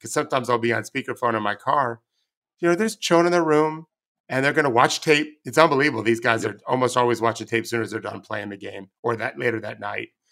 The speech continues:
Speaker 1: or dealing with the million things that are dramatic in their lives as players and then appearances, whatever. Yeah, I mean, O K C, I would never wanna live there, but I'm not an N B A player. They,
Speaker 2: <laughs>
Speaker 1: they'll live in a really nice place, and they'll go
Speaker 2: Sure
Speaker 1: from
Speaker 2: will.
Speaker 1: the place to the gym to the airport. And,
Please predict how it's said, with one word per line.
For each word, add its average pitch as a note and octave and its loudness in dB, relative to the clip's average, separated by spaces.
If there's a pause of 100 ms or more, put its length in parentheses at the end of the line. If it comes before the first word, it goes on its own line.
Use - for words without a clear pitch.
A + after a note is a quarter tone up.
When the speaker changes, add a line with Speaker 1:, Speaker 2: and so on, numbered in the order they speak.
(220)
Speaker 1:
or C#3+ 2
dealing E3 8
with D3+ -4
the C3 -2
million C3+ -4
things B2+ -4
that A#2+ -4
are A2+ -6
dramatic A#2 0
in B2 -6
their A#2+ 2
lives A2+ 2
as A2+ -6
players F3 4 (440)
and A#2+ -6
then A#2 0
appearances, E3 4
whatever. B2+ -2 (440)
Yeah, G3+ 6
I F3+ 0
mean, F3+ 4
O G#3 2
K G3 2
C, E3+ 2
I C#3+ 4
would B2 0
never G#2+ -4
wanna G2+ -8
live G2+ -12
there, B2+ -2
but A#2+ -2
I'm C3+ -4
not D#3 0
an D3+ -2
N D#3 -2
B D#3 0
A D3+ -2
player. D#3 -2 (540)
They, C#3 6
Speaker 2:
<laughs> A#2+ 4
Speaker 1:
they'll D3 8
live D3+ 8
in C3 6
a A#2+ 4
really B2+ 2
nice C#3 4
place, C#3 -4 (320)
and B2+ -2
they'll C3+ 2
go C3 4
Speaker 2:
Sure D#3 -2
Speaker 1:
from B2+ 2
Speaker 2:
will. A#2+ 4
Speaker 1:
the A#2 2
place B2+ 0
to D#3+ -6
the D#3+ -6
gym C#3 -6
to E3+ -8
the E3+ -6
airport. C3+ -4
And, D3 -12